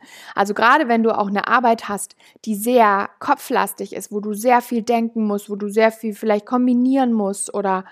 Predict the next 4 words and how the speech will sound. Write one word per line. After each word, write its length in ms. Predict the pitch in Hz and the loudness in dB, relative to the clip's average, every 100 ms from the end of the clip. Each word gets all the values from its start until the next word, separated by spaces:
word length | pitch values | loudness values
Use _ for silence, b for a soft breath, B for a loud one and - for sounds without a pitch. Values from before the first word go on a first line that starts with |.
| B B B - | B B B -6
oder, 360 | 202 202 190 | 0 2 2
oder 280 | 202 202 202 | 0 -2 -4
kalkulieren, 920 | - 247 254 - 226 208 208 196 190 196 | -2 -2 0 0 -2 0 0 0 -2 -4
analysieren, 1000 | 233 262 247 214 196 185 180 180 180 | 0 2 2 0 -4 -8 -6 -6 -10